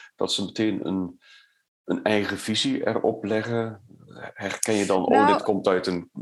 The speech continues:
Speaker 1: zeg maar, uit de Calvinistische leest of katholieke"?
Speaker 2: Ja.
Speaker 1: Hè, je had het weer,
Speaker 2: Ja.
Speaker 1: Matteo Ricci had je het al over.
Speaker 2: Ja, ja, nee, maar dat heb je ook met de, eh,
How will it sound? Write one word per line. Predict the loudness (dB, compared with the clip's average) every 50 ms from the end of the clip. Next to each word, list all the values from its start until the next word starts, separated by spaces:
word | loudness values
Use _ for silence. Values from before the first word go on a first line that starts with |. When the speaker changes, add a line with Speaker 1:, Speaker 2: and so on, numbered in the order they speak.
| -12 -10
Speaker 1:
zeg | _ -4 -2 2 2 2 4 4
maar, | 4 4 6 4
uit | 4 4 4
de | 0 -6 -4 _
Calvinistische | 2 4 4 4 2 2 2 2 2 0 0 -2 0 0 0
leest | 0 2 2 2 2 0 -2
of | -4 -2 -2
katholieke"? | -2 -2 -2 -2 -4 -6 -6 -4 -2 -2 0 0
Speaker 2:
Ja. | 2 0 0 0 -2 -6 -2
Speaker 1:
Hè, | 0 2
je | 2 4 2
had | 2 0
het | 2 2
weer, | 4
Speaker 2:
Ja. | 4 4
Speaker 1:
Matteo | 4 4 4 4 4 4 4
Ricci | 2 2 0 0 0 0 0 0
had | 0 -2 -2
je | -4
het | -2 0
al | 0 0 2
over. | 2 0 0 -2 -4 -6 -10 -12 _ _ _ _ _
Speaker 2:
Ja, | -4 0 0 0 0 0 _ -4 _
ja, | 2 2 4 4 4
nee, | 4 2 2
maar | 2 2
dat | 2 0 2
heb | 2 0 0 0 -2
je | -4 -2 0
ook | 2 0 0 0 -2 -2
met | -2 -2 -2 -2 -2 -6 -6 -4
de, | -4 -2 0 2 2 0 0 0
eh, | 0 0 0 0 0 0 0 -2 -2 -2 -2 -4 -4